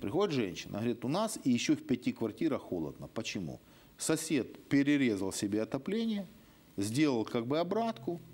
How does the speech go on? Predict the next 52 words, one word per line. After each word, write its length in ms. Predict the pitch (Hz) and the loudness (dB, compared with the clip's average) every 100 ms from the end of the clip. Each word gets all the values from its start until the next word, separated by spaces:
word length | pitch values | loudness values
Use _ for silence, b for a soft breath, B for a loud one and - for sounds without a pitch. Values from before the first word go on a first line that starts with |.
| - | -4
и 80 | |
всё. 240 | 208 - - - - - - - - | -2 -4 -8 -8 -10 -20 -20 -20 -6
Мы 200 | 110 135 | 0 2
не 120 | 165 | 2
можем 460 | 202 202 175 104 101 | 2 2 2 0 -4
к 100 | - | -2
нему 240 | 123 151 | 0 0
попасть 500 | 131 117 - 107 87 87 | 0 -2 0 -2 -2 -4
домой, 360 | 98 147 208 | -2 -2 -2
и 160 | 190 117 | -2 -2
к 60 | 127 | 0
нему 180 | 139 | 0
не 60 | 160 | 0
можем. 160 | 135 120 | 0 -2
Он 60 | |
просто 260 | 190 214 202 | -4 -2 -2
закрылся, 480 | 190 190 208 196 190 | -2 0 0 0 -2
и 40 | |
всё. 160 | 185 170 | -2 -2
У 40 | |
всех 220 | - 196 180 | -2 -2 -2
холодно, 380 | - 196 107 | 0 0 0
ему 200 | 95 104 139 | -4 -4 -2
хорошо. 420 | - 76 - - - B B B B B B - | -4 -4 -8 -14 -20 B B B B B B -6
Такого 340 | 123 151 165 | -2 0 0
не 100 | 175 | 0
может 300 | 165 147 120 | 0 0 0
быть 240 | 85 80 | -2 -6
ни 100 | 101 | -2
в 60 | 135 | -2
С 100 | - | -2
Ш 160 | 165 139 | -2 -2
А, 160 | 95 71 | -4 -4
ни 180 | 78 127 | -2 0
в 60 | |
Германии, 500 | 143 151 110 80 73 | 2 0 0 -4 -4
ни 140 | 85 120 | -2 2
в 100 | 139 | 2
Израиле. 320 | 120 92 76 80 | 2 -2 -4 -2
Если 180 | 151 - | -2 0
бы 120 | 143 - | -2 -2
такое 520 | - - - 139 92 | -4 -2 2 2 2
сделал 420 | 82 123 120 92 | 0 0 2 0
кто-то 480 | - - 127 120 - | -4 -2 -2 0 -4
в 60 | - | -4
С 160 | 92 | -4
Ш 160 | - - | -2 -2
А 160 | - 254 B B B | -2 -6 B B B
у 100 | 135 | 2
себя 320 | - 120 113 | 2 2 0
в 120 | 90 | 0
доме, 340 | 95 95 - | -2 -4 -4